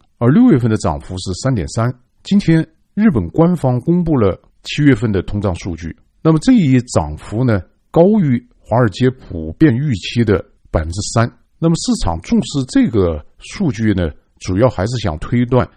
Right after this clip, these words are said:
日本央行的利率政策的变化对日元的影响，因为日元呢是国际货币市场上最受追捧的货币，交易货币。在之前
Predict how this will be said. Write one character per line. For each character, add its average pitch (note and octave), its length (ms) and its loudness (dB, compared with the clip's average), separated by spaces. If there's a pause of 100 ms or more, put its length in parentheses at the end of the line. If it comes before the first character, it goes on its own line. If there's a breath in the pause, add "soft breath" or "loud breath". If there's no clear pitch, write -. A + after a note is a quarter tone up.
(160 soft breath)
日 C3 140 0
本 F#2 160 0
央 A2 180 2
行 E2+ 180 -6
的 E2+ 100 -2
利 G2 140 -2
率 F#2 160 -2
政 G2+ 180 -4
策 F2 120 -8
的 D#2+ 60 -8
变 F#2+ 180 -4
化 D2+ 200 -12 (240)
对 A2 120 4
日 A#2+ 340 2
元 E2 120 0
的 E2+ 100 -2
影 D#2 240 -6
响， - 200 -10 (240)
因 A#2 160 -2
为 A#2 100 6
日 B2+ 480 4
元 F2 120 2
呢 F2+ 100 -2
是 F#2 240 -6
国 F#2+ 160 -2
际 A2 80 -2
货 - 200 -2
币 G#2+ 80 -6
市 - 160 -6 (100)
场 C#2+ 140 -8
上 D#2 200 -6 (280)
最 G#3 160 0
受 - 160 -4
追 G#2+ 220 -2
捧 D2+ 180 -4
的 - 80 -8
货 F#2 180 -2
币， E2+ 300 -12
交 C3 240 -2
易 D#3+ 100 0
货 F#2 180 -2
币。 F2 220 -8 (240)
在 C#3+ 180 4
之 G#3 220 -2
前 G2 340 -2